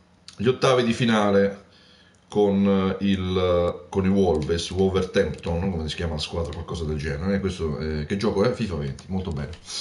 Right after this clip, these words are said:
Abbiamo messo la rosa di titolare perché poi avremo uno stacco in calendario per, eh, le partite delle nazionali, in cui saranno impegnati molti nostri giocatori, e poi ci sarà il ritorno del campionato con il Napoli. All'andata abbiamo vinto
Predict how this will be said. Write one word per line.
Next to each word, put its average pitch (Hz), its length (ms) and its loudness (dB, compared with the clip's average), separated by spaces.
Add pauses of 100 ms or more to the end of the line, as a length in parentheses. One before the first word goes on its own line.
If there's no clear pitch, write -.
(280)
Abbiamo 107 180 0
messo 113 200 2
la 104 60 6
rosa 110 220 4
di 107 120 0
titolare 131 400 4
perché 107 200 -2
poi 101 140 6
avremo 98 480 2
uno 110 240 2
stacco 110 640 0
in 98 100 2
calendario 101 720 4
per, 95 160 2
eh, 90 400 2
le 92 120 0
partite 92 680 -2
delle 87 200 -2
nazionali, 110 580 -2
in 101 40 -2
cui 95 120 -6
saranno 87 220 -2
impegnati 85 400 -4
molti 98 220 -2
nostri 98 220 -2
giocatori, 85 460 -2
e 92 60 -4
poi 80 200 -4
ci 98 140 -6
sarà 76 260 -4 (580)
il 117 140 4
ritorno 98 380 2
del 92 160 0
campionato 92 560 0
con 87 160 -4
il 90 80 -4
Napoli. 80 800 -2
All'andata 90 760 0
abbiamo 87 420 0
vinto 95 400 -2